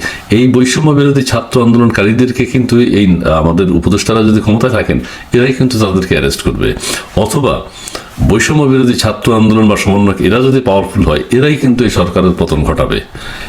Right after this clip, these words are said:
এটা আগামীতে আপনারা দেখতে পাবেন, দৃশ্যপট পরিবর্তন হয়ে যাবে,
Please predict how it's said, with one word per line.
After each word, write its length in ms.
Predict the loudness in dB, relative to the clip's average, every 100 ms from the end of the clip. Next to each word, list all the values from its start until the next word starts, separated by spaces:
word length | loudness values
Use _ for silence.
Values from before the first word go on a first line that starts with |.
| -6 -4
এটা 360 | 0 0 0 -2
আগামীতে 720 | 0 2 2 2 2 2 0
আপনারা 300 | 0 0 0
দেখতে 280 | 0 0 0
পাবেন, 280 | 2 2
দৃশ্যপট 360 | 2 0 0 -2 0
পরিবর্তন 420 | 2 2 0 0
হয়ে 120 | 0
যাবে, 200 | 0 -2